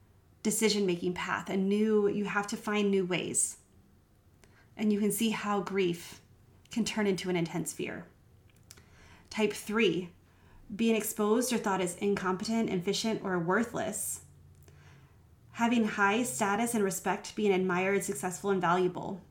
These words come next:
That's your, the core desire is having, uh, you know, respect and being admired. Well, chances are the life that you've built got you those things,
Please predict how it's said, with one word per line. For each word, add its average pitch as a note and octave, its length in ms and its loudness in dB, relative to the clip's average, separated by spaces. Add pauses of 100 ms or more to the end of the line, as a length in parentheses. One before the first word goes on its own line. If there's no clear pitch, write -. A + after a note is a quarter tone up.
(640)
That's G#3+ 300 -4
your, C4 280 0
the G#3+ 120 -8
core A#3 560 0 (300)
desire G#3 720 0
is G3+ 140 -6
having, G#3 360 -2
uh, F3+ 180 -8 (160)
you G#3+ 140 -4
know, F#3 120 2
respect G#3 480 -2
and G#3 100 2
being F#3+ 140 2
admired. E3+ 540 2 (840)
Well, A3+ 80 -4
chances B3+ 440 0
are G#3 520 0 (380)
the G#3+ 100 0
life G3+ 300 2
that A#3+ 80 -2
you've G3+ 320 -4
built - 460 -2 (1200)
got G#3 260 2
you G#3 260 2
those F3 420 0
things, - 640 -2